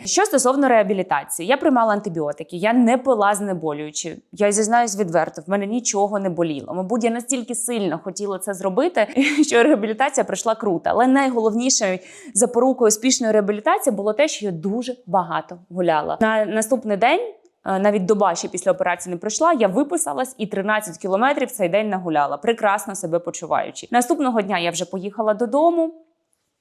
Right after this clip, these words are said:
Я маю на увазі, як додому. До своєї подружки поїхала в Київ, е, до Лілі. Вже, ну, довгий маршрут, теж нормально перенесла. І далі це вже просто були перев'язки.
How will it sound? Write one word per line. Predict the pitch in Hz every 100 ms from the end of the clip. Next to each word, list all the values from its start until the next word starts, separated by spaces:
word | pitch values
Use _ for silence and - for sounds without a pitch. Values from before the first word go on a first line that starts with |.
| _ -
Я | 170
маю | 165 165
на | 170
увазі, | 175 175 160
як | 151
додому. | 165 156 151 160 302 339 247
До | 196
своєї | 226 220
подружки | 196 202 269 311 302 -
поїхала | 247 226 226 220 180
в | 175
Київ, | 254 302 311 302
е, | 202 190 180
до | 175 190
Лілі. | 214 277 269 262 - -
Вже, | 190 185 202 -
ну, | 220 170
довгий | 151 175 208 185
маршрут, | 180 190 - 320 339 - _ _ _ _ _ _ _ -
теж | 262 -
нормально | 202 185 175 170 165
перенесла. | 190 196 254 311 254 233 233 -
І |
далі | 233 370
це | -
вже | 185 190
просто | 269 285
були | 185 175 214
перев'язки. | 214 180 160 147 - -